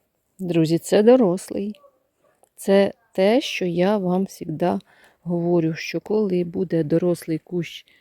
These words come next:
лілейника, на кожної гілки буде багато бутонів, і не дивлячись на те, що температура до сорока градусів, він буде вам давати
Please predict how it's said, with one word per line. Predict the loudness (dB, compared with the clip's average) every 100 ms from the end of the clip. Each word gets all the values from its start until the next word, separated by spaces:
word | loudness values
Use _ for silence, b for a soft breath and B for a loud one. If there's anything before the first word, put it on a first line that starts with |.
| b b _
лілейника, | -4 -2 0 2 2 0 -2 -8 -12 b b b -6
на | -6
кожної | -6 -4 -4 -2 -2 0 0
гілки | 0 0 0 -6 -10 -10 _ _
буде | -8 -4 -4 -4
багато | -4 -4 -2 -2 -4 -8
бутонів, | -10 -10 -10 -6 -2 2 2 0 -6 _ B B B B B _
і | 2
не | 4 6 4 4 0 -6 _ _ _ _ _ _
дивлячись | _ -2 2 4 4 2 -2 -8
на | -8 -8
те, | -6 -8
що | -8 -10
температура | -4 -4 0 -2 -2 -4 -6 -4 -2 -2 -6 _ _ _
до | -4 -4
сорока | -2 -6 -6 _ -6 -4
градусів, | -4 -4 -2 -2 -2 -4 -14 -14 _ b b b b b
він | -2 0 2
буде | 0 -4 -4
вам | 0 0 0
давати | 0 -2 -4 -4 -8